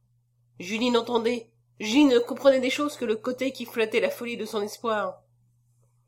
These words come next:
Elle fit encore un pas, mais son regard inquisiteur, quittant ce visage, effrayant d'immobilité,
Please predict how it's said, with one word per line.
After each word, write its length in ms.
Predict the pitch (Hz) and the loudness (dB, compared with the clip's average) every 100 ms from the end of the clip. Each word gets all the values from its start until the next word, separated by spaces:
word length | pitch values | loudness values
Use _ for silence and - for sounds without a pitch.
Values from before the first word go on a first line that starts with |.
| _ _ _ _ _ _ _ | _ _ _ _ _ _ _
Elle 160 | - - | -2 0
fit 160 | 226 | 2
encore 260 | 220 233 233 | 2 4 4
un 100 | 226 | 4
pas, 220 | 233 240 | 6 6
mais 140 | 214 | 4
son 160 | 180 208 | -2 -2
regard 260 | 202 220 202 | -2 2 2
inquisiteur, 720 | 202 - 220 220 233 262 262 | 2 -4 -10 -6 0 0 0
quittant 260 | 233 220 | -10 -8
ce 140 | 226 240 | -6 -6
visage, 640 | 202 208 226 240 262 - - | -10 -6 -2 -2 -4 -10 -12
effrayant 420 | 220 - 240 233 | -12 -6 0 0
d'immobilité, 760 | 220 202 196 202 190 233 233 | 0 -4 -6 -12 -10 -10 -10